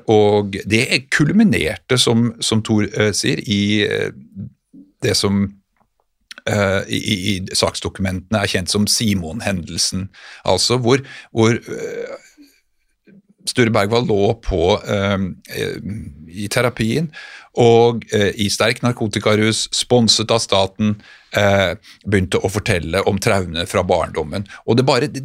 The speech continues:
det tok ingen ende slutt! Og til slutt så kom jo da liksom det kulminerte i denne Simon-hendelsen, hvor han da fortalte at hans mor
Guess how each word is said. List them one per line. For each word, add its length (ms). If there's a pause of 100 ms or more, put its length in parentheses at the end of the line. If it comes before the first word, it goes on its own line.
det 140
tok 260
ingen 240
ende 320
slutt! 720 (320)
Og 140
til 80
slutt 340
så 160
kom 260
jo 140
da 160
liksom 260
det 140
kulminerte 800
i 100
denne 320
Simon-hendelsen, 920 (200)
hvor 220
han 240
da 160
fortalte 560
at 400
hans 320
mor 400